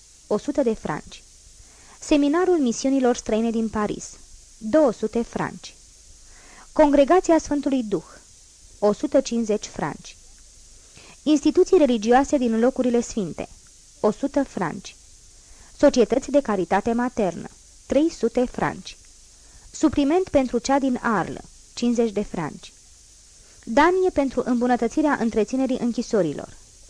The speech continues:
patru sute de franci. Pentru eliberarea șefilor de familii închiși pentru datorii,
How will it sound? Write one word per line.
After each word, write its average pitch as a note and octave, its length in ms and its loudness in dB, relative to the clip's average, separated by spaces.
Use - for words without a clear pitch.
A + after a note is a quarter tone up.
patru C4 260 2
sute G3+ 240 -4
de G#3 120 0
franci. - 480 -8
Pentru C#4+ 360 4
eliberarea C4+ 520 4
șefilor G#3+ 500 0
de F#3 100 0
familii G3 520 -2
închiși G#3+ 400 -2
pentru A#3+ 240 -4
datorii, G3+ 480 -2